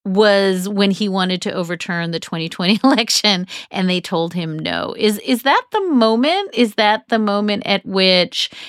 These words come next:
he just starts pulling from, you know, the, the Claremont folks and the Heritage folks and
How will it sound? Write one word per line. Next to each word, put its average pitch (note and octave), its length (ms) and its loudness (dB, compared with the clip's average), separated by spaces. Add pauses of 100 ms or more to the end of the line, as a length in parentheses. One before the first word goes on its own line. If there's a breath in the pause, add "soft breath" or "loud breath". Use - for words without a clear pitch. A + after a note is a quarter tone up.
he G#3 160 0
just G3 300 0
starts - 600 0 (160)
pulling F3+ 480 -2
from, E3 720 0
you F#3+ 120 0
know, D#3 340 0
the, D#3+ 300 -2
the D#3 480 2 (400 loud breath)
Claremont A3 680 2
folks F#3+ 560 0
and C#3+ 160 -2
the - 60 -4
Heritage F#3+ 680 0
folks F#3 640 -2
and D#3 240 -4